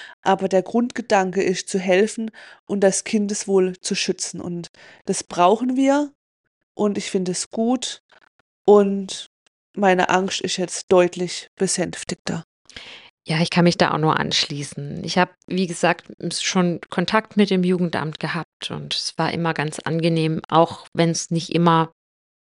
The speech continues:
Speaker 2: für mich die passende Antwort gab. Aber es hat uns auch einfach immer aufgezeigt, wo Daniels und meine Pflichten sind und wo nicht.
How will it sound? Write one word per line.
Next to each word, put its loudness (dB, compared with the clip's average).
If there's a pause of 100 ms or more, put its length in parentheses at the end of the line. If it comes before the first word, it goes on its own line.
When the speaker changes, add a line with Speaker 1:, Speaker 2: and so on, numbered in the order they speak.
Speaker 2:
für -2
mich 0 (260)
die -4
passende -2
Antwort 0
gab. 0 (680)
Aber 2
es -2
hat 2
uns 0
auch 0
einfach -2
immer 2
aufgezeigt, 0
wo 4 (840)
Daniels 2
und -6
meine 0
Pflichten 0
sind -2 (300)
und -4
wo 2
nicht. 2